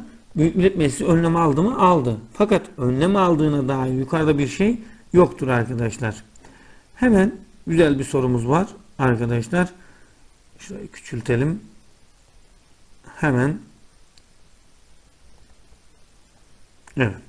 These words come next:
Altıncı sorumuzdan devam edelim arkadaşlar. Altıncı sorumuzda şöyle deniliyor. Haritaya bakarak Büyük Millet Meclisi hükümetine karşı çıkan ayaklanmalarla ilgili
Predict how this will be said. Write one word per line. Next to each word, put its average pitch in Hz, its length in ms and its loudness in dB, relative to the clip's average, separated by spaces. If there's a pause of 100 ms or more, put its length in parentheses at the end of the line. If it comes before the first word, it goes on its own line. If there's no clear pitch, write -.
(380)
Altıncı 143 380 0
sorumuzdan 127 520 -2 (420)
devam 143 260 2
edelim 127 320 2
arkadaşlar. 117 640 -2 (500)
Altıncı 214 360 2
sorumuzda 151 520 0 (1080)
şöyle 147 460 4 (340)
deniliyor. 131 460 2 (320)
Haritaya 240 480 4
bakarak 190 460 0
Büyük 196 240 2
Millet 202 240 4
Meclisi 160 340 2
hükümetine 160 560 0
karşı 156 260 4
çıkan 156 180 -2
ayaklanmalarla 151 680 2
ilgili 127 460 2